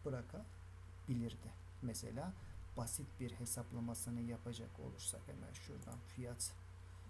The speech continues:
seçelim. Şurada aldık yine. Burada sattığımızı varsayalım ki bu kadar taşıma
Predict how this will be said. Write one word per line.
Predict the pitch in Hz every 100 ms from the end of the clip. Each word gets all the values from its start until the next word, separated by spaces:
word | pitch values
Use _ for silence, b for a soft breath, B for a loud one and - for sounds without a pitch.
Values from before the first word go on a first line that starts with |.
| -
seçelim. | - - 131 - 113 143 233
Şurada | - - - - 139 123 -
aldık | 110 107 - - -
yine. | 123 135 180 - - - - - - - - - - - - - - - - - - - - - - - -
Burada | 151 110 127
sattığımızı | 127 - - 120 - 123 110 107 110 107
varsayalım | 107 107 - - - 190 190
ki | - 120
bu | 120
kadar | 120 110 113 -
taşıma | 113 - 120 113